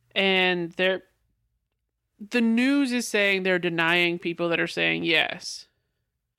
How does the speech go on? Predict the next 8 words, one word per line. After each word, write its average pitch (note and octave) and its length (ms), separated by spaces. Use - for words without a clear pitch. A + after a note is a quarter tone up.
and F3+ 140
banning E3 340
their D#3+ 160
entry D#3 300
into D3 140
the D3 80
United C#3+ 280
States. - 500